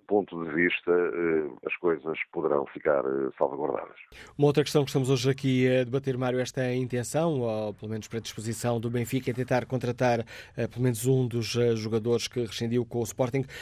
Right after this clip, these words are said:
Speaker 2: Como é que olhas para esta possibilidade, esta pequena loucura, como disse o presidente do Benfica? É um, olhas para isto como um fato normal no nosso futebol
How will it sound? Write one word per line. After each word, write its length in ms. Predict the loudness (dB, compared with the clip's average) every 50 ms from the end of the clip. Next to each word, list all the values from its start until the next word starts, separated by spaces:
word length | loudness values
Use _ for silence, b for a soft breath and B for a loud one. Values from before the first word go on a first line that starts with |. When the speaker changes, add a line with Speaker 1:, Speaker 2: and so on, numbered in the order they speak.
| B B B B
Speaker 2:
Como 160 | 0 4 6 6
é 60 | 6
que 120 | 6 6
olhas 280 | 6 6 6 4 2 2
para 160 | 2 2 4
esta 340 | 4 2 0 -2 -4 -4 -4
possibilidade, 480 | -4 -4 -6 -4 -2 -2 0 0 0
esta 400 | 0 -2 -2 -4 -4 -4 -2 -2
pequena 380 | -4 -6 -2 2 2 4 4 6
loucura, 440 | 4 4 4 2 0 -2 0 0 0
como 220 | -2 -4 -6 -4
disse 400 | -4 -6 -6 -6 -4 -4 -4 -4 -4 B B B B B
o 80 | B -2
presidente 320 | 0 0 0 0 0 2
do 20 | 4
Benfica? 480 | 4 4 2 2 0 2 2 2 2 B B B B B B B 4
É 140 | 6 6 6
um, 500 | 6 6 4 4 2 2 2 2 2 2
olhas 240 | 2 2 0 -2
para 100 | -4 -8
isto 140 | -8 -6 -2
como 160 | -2 0 0
um 60 | 0 0
fato 280 | 0 -2 -2 0 0
normal 320 | 0 0 2 2 0 0 0
no 80 | 0
nosso 220 | 0 -2 -2 -4 -8
futebol 480 | -10 -4 0 2 4 4 4 2 0